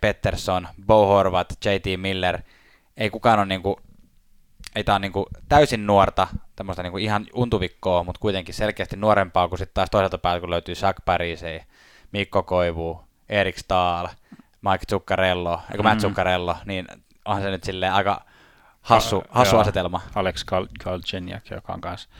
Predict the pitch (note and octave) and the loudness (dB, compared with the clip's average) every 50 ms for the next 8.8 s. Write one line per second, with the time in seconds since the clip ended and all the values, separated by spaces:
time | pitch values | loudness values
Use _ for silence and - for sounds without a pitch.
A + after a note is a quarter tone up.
0 | - - - - - - - - - - - - - - - - - - A#2 A#2 | -18 -16 -14 -14 -16 -16 -16 -18 -20 -20 -20 -20 -20 -20 -20 -20 -4 2 2 4
1 | A2+ G#2 G#2 - _ _ - - D3+ D3 D#3+ E3 - - D#3+ C#3+ C#3+ C3 A#2 G#2 | 4 4 0 -2 _ _ 0 4 6 6 6 4 0 0 4 6 8 8 8 6
2 | - - - - - - - - - - D3+ D3+ D#3 - C3+ C3 C#3+ C3 B2 C3 | 2 -4 -14 -16 -14 -14 -14 -10 -4 -2 0 2 4 6 6 6 6 6 6 6
3 | A#2 A#2 A2 G2+ - A2+ G#2 G2 F#2 F#2 F2 - A2+ G#2+ G#2 G#2+ F#2+ G#2+ G2+ G2+ | 6 6 6 4 4 4 6 6 4 4 4 4 4 6 6 4 2 2 0 0
4 | G#2+ G#2 G2+ F#2 F#2 - F#2 F#2 F2+ F2 E2+ F#2 F#2+ F#2+ F#2 F2 F2 - - - | 0 0 0 -2 -2 0 0 0 0 0 -2 -2 -2 -2 -2 -2 -4 -6 -8 -18
5 | - - - - _ - A2+ G#2+ G#2 G2+ G2 F#2 G#2 G2+ G2 F#2+ F#2+ F2+ F2 E2+ | -20 -20 -20 -20 _ -6 -4 -2 0 -2 0 4 4 4 6 4 4 4 2 2
6 | F#2 F2+ - - - - - - E2 E2+ - G2+ G2+ G2 F#2+ F2+ F#2 F#2+ G2+ G2+ | 2 0 0 -2 -6 -18 -20 -20 -18 -16 -8 -4 -2 0 0 0 2 4 4 4
7 | F#2+ F#2+ F#2 F2 E2+ E2+ E2+ E2+ F2 C2 G1+ G1+ G1+ - _ _ _ _ _ - | 4 4 2 0 -2 -2 -4 -6 -6 -8 -14 -20 -20 -20 _ _ _ _ _ -12
8 | F2+ - - - _ - G2+ F#2+ F#2+ F2+ - - - F2 D#2+ D#2 | -10 -10 -10 -6 _ 2 4 4 4 2 -2 -6 -8 -8 -8 -8